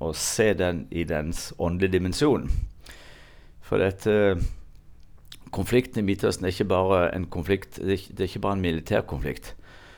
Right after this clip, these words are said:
men det er store åndsmakter som spiller om herredømmer, ikke bare i Midtøsten, men om verdensherredømmer. Og det er de onde og gode krefter som spiller mot hverandre, og vi vet ut ifra hva Bibelen sier allerede på de første bladene, at Gud valgte ut et land,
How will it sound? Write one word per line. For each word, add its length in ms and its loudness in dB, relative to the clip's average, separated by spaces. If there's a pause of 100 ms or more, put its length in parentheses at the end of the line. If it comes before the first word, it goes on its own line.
(200)
men 140 0
det 80 2
er 20 0
store 720 0
åndsmakter 680 -2
som 180 -6
spiller 580 0
om 140 -2
herredømmer, 880 2
ikke 240 -4
bare 400 2
i 80 -2
Midtøsten, 460 -2
men 140 -4
om 100 -2
verdensherredømmer. 720 0 (640)
Og 120 -2
det 80 2
er 120 -2
de 180 2
onde 460 -2
og 200 -2
gode 260 2
krefter 340 -2
som 140 -4
spiller 340 -2
mot 220 -2
hverandre, 340 -2
og 460 0 (560)
vi 180 0
vet 240 -2
ut 140 -2
ifra 340 -2
hva 180 0
Bibelen 360 -2
sier 340 -2
allerede 400 0
på 160 -6
de 80 -2
første 380 -4
bladene, 420 0
at 200 -6
Gud 280 -4
valgte 400 -2
ut 80 -4
et 300 -4
land, 480 -2